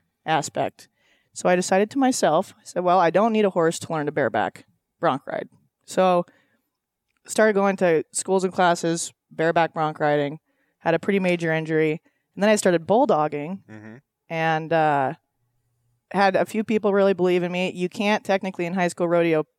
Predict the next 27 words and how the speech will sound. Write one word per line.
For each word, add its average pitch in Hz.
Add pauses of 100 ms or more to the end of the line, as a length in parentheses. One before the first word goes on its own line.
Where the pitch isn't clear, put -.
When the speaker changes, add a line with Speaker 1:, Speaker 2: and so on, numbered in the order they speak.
(140)
Speaker 1:
place 180
as 165
a 165
female 170 (240)
for -
s-, - (160)
for 165
steer 165
wrestling. 156 (160)
Speaker 2:
Really? 131 (140)
Speaker 1:
Nope. 190 (680)
So 185
it -
was 175
exhibition 180
runs, 165 (120)
but 208 (580)
I 170
would 185
have 170
never 190
thought 165
that 160
that 170
is 170
honestly 180
what 170